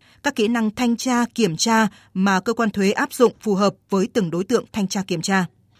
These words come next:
Việc thanh tra kiểm tra sẽ tập trung vào các doanh nghiệp có hoạt động giao dịch liên kết, doanh nghiệp có rủi ro cao về thuế. Thanh tra kiểm tra về giá chuyển nhượng để ngăn chặn kịp thời các hành vi chuyển giá, chuyển lợi nhuận, đánh thuế.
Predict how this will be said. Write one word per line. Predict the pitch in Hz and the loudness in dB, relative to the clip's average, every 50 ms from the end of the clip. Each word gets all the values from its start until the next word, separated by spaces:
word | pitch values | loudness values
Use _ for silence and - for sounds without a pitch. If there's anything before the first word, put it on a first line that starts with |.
| _ _ - | _ _ -10
Việc | 180 180 247 220 196 - | -2 2 2 2 2 2
thanh | 233 226 202 | -2 -2 0
tra | - 220 | 0 -2
kiểm | 202 - 190 165 | -2 -2 -2 -2
tra | - - 202 202 202 202 | -2 -2 0 0 2 0
sẽ | 190 - - 247 | 0 -2 -6 -6
tập | 277 - 233 - - | -2 -2 -4 -2 -2
trung | - 240 233 220 202 | -2 0 0 0 0
vào | 190 165 | -2 -2
các | - 233 | -4 -4
doanh | - - 233 202 | -4 -2 0 2
nghiệp | 196 196 190 - _ - | 4 2 2 0 _ -6
có | - 226 | -4 -4
hoạt | 277 185 | -4 -2
động | 165 202 190 165 - 170 | -2 -2 -2 -2 -4 -8
giao | - 220 214 202 | -4 -4 -4 -2
dịch | 185 - 185 - 196 | -2 -4 -4 -2 0
liên | 208 196 190 | -2 -2 0
kết, | - 262 311 392 - _ _ _ - | 0 0 0 0 -2 _ _ _ -10
doanh | - - 285 262 247 | -2 0 0 2 4
nghiệp | 233 214 233 - - | 2 2 0 0 -2
có | 202 185 208 285 - | -2 0 0 -2 -2
rủi | 247 214 170 | -2 -4 -4
ro | 147 - 220 208 | -4 -4 -6 -6
cao | - - 220 214 208 - | -4 -4 -2 -2 -2 0
về | 190 175 | -2 -2
thuế. | - 185 185 185 202 302 349 _ _ _ _ _ _ - | 0 0 0 2 2 0 -2 _ _ _ _ _ _ -4
Thanh | - 226 214 | -2 -2 -2
tra | - - 254 233 233 226 - | 0 -2 -2 -2 -2 -2 -2
kiểm | 240 214 165 | -2 -2 -2
tra | 160 - 233 226 226 233 220 | -2 -4 -2 0 0 0 0
về | 190 - 190 | 2 0 -2
giá | 170 - 185 214 | 0 0 -4 -4
chuyển | 247 - - 180 170 | -2 -2 -2 0 2
nhượng | 185 190 190 - - - - - - | 2 2 0 0 -4 -12 -20 -20 -8
để | - 208 208 180 | -2 0 0 0
ngăn | 226 285 262 | 0 -2 -4
chặn | - 285 208 180 | -4 -6 -6 -4
kịp | - 214 180 - | -2 -2 -2 -2
thời | - 208 196 190 175 | -2 -2 0 0 0
các | - 277 285 - | -2 -6 -6 -4
hành | 220 175 160 - | -4 -4 -4 -2
vi | 220 214 | -4 -4
chuyển | 202 - 226 190 156 143 | -2 -2 -2 -2 -2 -2
giá, | - 190 185 190 196 320 - - _ _ - | -4 -2 0 0 0 -2 -4 -8 _ _ -6
chuyển | - - 240 185 | 0 0 0 2
lợi | 180 185 143 | 0 0 0
nhuận, | 190 202 208 190 - _ - | 2 2 2 0 -2 _ -8
đánh | - 185 185 196 | -6 -4 -4 -2
thuế. | - 208 190 190 226 | 0 0 0 0 0